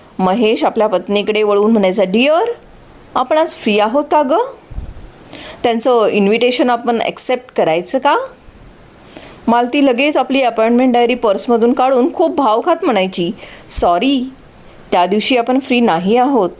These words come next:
आम्ही आमच्या गावामध्ये कधी कुणाला डिअर वगैरे म्हटल्याचं ऐकलेलं नव्हतं. शिवाय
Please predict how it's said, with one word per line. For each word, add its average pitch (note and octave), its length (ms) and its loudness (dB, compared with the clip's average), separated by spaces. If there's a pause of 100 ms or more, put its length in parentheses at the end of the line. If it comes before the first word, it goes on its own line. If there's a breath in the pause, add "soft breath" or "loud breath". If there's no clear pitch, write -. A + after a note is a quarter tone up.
(1500 loud breath)
आम्ही C#4+ 260 2
आमच्या D#4 300 0
गावामध्ये A#3+ 680 2
कधी B3 200 2
कुणाला C4 320 2
डिअर F#3+ 380 2
वगैरे G#3+ 260 2
म्हटल्याचं G#3 640 0 (100)
ऐकलेलं E3+ 460 0
नव्हतं. D#3 320 0 (680 loud breath)
शिवाय G3 460 2